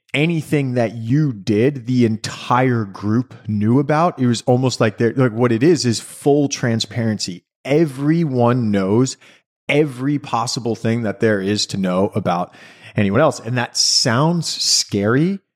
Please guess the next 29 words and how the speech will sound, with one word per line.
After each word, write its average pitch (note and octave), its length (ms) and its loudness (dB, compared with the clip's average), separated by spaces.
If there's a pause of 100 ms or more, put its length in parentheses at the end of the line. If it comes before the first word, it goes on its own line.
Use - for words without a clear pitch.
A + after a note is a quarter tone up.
(200)
because A#2+ 440 0
we've A2+ 280 0
evolved G#2+ 580 2
into G#2 440 2
a A2 40 0
modern G2 400 0
world G#2 300 2
where F#2+ 360 -2
I F#2 100 -8
think G#2+ 220 -4
we G#2 120 0
think - 580 -4
we A2 220 4
want G2+ 320 -2
privacy. A#2 640 0
But A2 260 -2
I, A2+ 160 -6
I, A#2+ 140 -8
what B2+ 160 2
I A#2+ 80 2
imagine A2+ 680 0
is A2+ 140 0
that A2 240 -2
that A2 180 0
level A2 300 2
of F2+ 80 -8
transparency G#2 800 -2
created G2+ 480 0
this F#2+ 200 -6